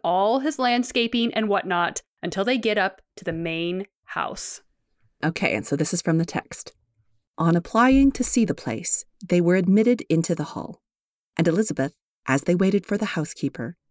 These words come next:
Speaker 2: had leisure to wonder at her being where she was.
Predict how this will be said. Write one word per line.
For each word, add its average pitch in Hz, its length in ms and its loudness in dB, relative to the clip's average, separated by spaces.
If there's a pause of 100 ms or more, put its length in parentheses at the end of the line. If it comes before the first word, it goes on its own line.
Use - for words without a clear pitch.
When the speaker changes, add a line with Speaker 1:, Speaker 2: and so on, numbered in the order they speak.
(260)
Speaker 2:
had 165 200 -2
leisure 180 300 2
to 269 160 0
wonder 165 480 0
at 139 140 -4
her - 140 -4
being 165 540 0
where 127 160 -2
she - 180 -8
was. - 480 -6